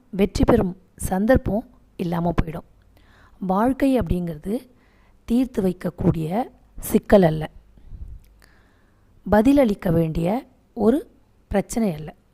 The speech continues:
வாழ்க்கை என்பது அலசி ஆராய வேண்டிய மர்மமும் அல்ல, அது வாழ்ந்தாக வேண்டிய ஒன்று. அதாவது, நாம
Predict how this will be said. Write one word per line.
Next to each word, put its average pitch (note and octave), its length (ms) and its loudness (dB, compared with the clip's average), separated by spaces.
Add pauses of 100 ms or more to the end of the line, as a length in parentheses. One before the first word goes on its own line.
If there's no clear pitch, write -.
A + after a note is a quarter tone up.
(1040)
வாழ்க்கை F#3 420 -2
என்பது F3+ 540 -2 (440)
அலசி B3+ 460 2
ஆராய G3+ 520 2
வேண்டிய E3 500 -2 (460)
மர்மமும் G#3+ 560 4
அல்ல, E3+ 260 -6 (880)
அது F#3+ 440 0 (140)
வாழ்ந்தாக A#3+ 640 0
வேண்டிய F#3+ 340 -2
ஒன்று. E3+ 300 -4 (640)
அதாவது, G3 680 2 (680)
நாம G3 500 2